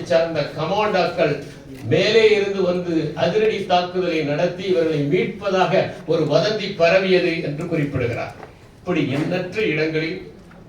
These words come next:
மாறி மாறி அவருடைய வாழ்க்கை அனுபவங்களையும், அவருடைய புலனாய்வு தொடர்பாக நிகழ்ந்த பல அனுபவங்களையும், அவர் சந்தித்த போராட்டங்களையும், அவற்றில் வென்றதையும், அவருடைய குடும்பம் அவருக்கு மிகவும் ஒத்துழைப்பாக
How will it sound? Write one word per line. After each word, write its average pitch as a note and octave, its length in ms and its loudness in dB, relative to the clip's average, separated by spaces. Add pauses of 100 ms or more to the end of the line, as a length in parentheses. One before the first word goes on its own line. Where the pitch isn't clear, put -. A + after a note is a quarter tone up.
(120)
மாறி F3+ 400 2
மாறி F#3+ 320 0
அவருடைய D3+ 340 -2 (140)
வாழ்க்கை F3 440 0 (100)
அனுபவங்களையும், D3+ 680 2 (540)
அவருடைய D3 380 0 (120)
புலனாய்வு F#3 540 4 (500)
தொடர்பாக D#3+ 500 2 (100)
நிகழ்ந்த D#3+ 420 2 (560)
பல D3 120 6 (200)
அனுபவங்களையும், D#3 760 2 (540)
அவர் D#3 280 2
சந்தித்த F#3+ 460 -4 (160)
போராட்டங்களையும், D#3+ 880 2 (480)
அவற்றில் E3+ 480 0
வென்றதையும், F3 580 2 (540)
அவருடைய D#3+ 340 2 (200)
குடும்பம் A3+ 420 4 (160)
அவருக்கு D#3 380 2 (140)
மிகவும் E3 400 2
ஒத்துழைப்பாக F#3 640 4